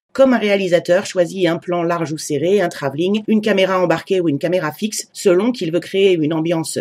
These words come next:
tranquille, oppressante, drôle, dramatique, mystérieuse, insolite, et cetera.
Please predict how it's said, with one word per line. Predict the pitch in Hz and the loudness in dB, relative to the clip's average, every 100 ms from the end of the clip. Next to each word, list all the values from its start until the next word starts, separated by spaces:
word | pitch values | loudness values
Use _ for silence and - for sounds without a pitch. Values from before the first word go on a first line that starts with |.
| - | -8
tranquille, | 135 131 214 240 240 | -8 -6 -2 0 0
oppressante, | 131 - 156 - 196 220 131 | -2 -4 -6 -4 -4 -6 -8
drôle, | 139 160 226 220 | -2 2 2 0
dramatique, | 147 139 160 156 240 240 | -6 -4 -2 -4 -6 -4
mystérieuse, | 160 156 170 160 214 214 | -4 -4 -2 2 0 0
insolite, | 165 151 160 214 240 - | -4 -4 -2 -4 -4 -6
et | 156 | -4
cetera. | - 208 160 120 | -4 -4 -6 -10